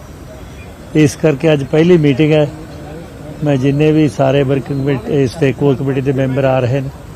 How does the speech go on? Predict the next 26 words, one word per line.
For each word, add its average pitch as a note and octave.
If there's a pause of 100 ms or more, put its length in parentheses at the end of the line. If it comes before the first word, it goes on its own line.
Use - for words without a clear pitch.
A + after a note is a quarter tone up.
(640)
ਸਾਰਿਆਂ B2+
ਵੱਲੋਂ C3+ (1120)
ਤੇ C#3
ਪ੍ਰਧਾਨ C#3
ਜੀ C#3+
ਨੂੰ D3
ਪਹਿਲਾਂ D3+
ਤਾਂ C3 (220)
ਧੰਨਵਾਦ C#3
ਕਰਦੇ C#3
ਹਾਂ C#3
ਜਿਨ੍ਹਾਂ C#3+
ਨੇ C#3+
ਕੋਰ C#3
ਕਮੇਟੀ C3+
ਬਣਾ C3+
ਕੇ C3+
ਤੁਰਤ C3
ਹਾਲਾਤ B2
ਨੂੰ C3
ਮੁੱਖ B2+
ਰੱਖ B2+
ਕੇ C3+
ਮੀਟਿੰਗ B2
ਸੱਦੀ D3+
ਹੈ। D3+